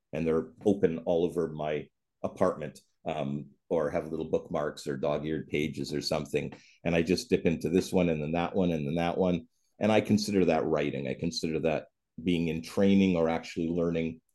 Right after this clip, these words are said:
possibilities. Uh, so I consider that writing, but actually physically writing sentences, I write in, in bursts that are usually the result of intense guilt that has built up,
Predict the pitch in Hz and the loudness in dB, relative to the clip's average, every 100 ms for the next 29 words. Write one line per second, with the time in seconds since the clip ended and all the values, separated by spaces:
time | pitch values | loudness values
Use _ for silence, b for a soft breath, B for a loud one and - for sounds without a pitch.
0 | _ 87 82 - 78 95 98 95 92 - | _ -4 -2 -4 2 4 6 4 2 -2
1 | - _ _ _ _ _ _ - 80 78 | -14 _ _ _ _ _ _ -4 -2 0
2 | 78 78 78 - 180 180 180 196 185 175 | -2 -2 0 6 6 6 2 2 4 2
3 | - 147 160 170 135 123 123 135 - 117 | 4 4 2 2 0 0 0 0 2 2
4 | - 117 120 120 107 104 101 98 113 107 | 4 2 4 4 6 6 4 0 -2 -2
5 | 123 135 139 - 104 - 98 90 101 104 | -2 -2 -2 -4 -12 0 4 6 6 6
6 | - 90 87 85 - _ 87 87 82 82 | 4 2 2 -2 -8 _ 2 2 2 0
7 | - _ 92 104 117 123 - - - - | -4 _ -6 -2 -2 -4 -8 -8 -10 2
8 | 98 92 92 95 95 92 90 85 85 82 | 6 6 6 6 4 4 2 4 2 0
9 | 78 85 85 - 90 87 80 _ _ _ | 2 2 2 0 0 0 -2 _ _ _
10 | - 90 - 101 98 - 92 76 98 87 | -2 -2 0 2 2 0 -2 6 8 8
11 | - _ _ 90 82 80 67 95 87 90 | 2 _ _ 0 0 -2 2 4 4 4
12 | 78 - | 0 -2